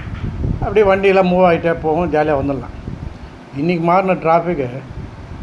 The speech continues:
யாராலும் ஒண்ணும் பதில் சொல்ல முடியல, அஹ், முடியல.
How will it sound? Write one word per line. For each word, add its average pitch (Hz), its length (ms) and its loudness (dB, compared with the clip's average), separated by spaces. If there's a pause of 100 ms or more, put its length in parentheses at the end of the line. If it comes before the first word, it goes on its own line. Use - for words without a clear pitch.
(160)
யாராலும் 180 460 2
ஒண்ணும் 175 220 0
பதில் 165 240 0
சொல்ல 156 200 0
முடியல, 139 520 -4 (440)
அஹ், 139 220 -4
முடியல. 151 280 0